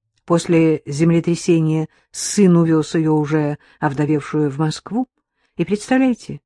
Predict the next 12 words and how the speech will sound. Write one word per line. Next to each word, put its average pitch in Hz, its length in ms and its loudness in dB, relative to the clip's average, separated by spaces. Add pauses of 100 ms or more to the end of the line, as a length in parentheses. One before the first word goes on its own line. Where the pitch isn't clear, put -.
(720)
она 214 160 4
пыталась 226 400 2
угощать 214 520 0
своими 190 380 2
пирогами 180 880 0
угрюмых 190 1000 4 (240)
и 165 100 2
замкнутых 175 760 -2
москвичей, 156 800 -8 (340)
жителей 185 420 0
одного 170 360 0
из 156 200 -4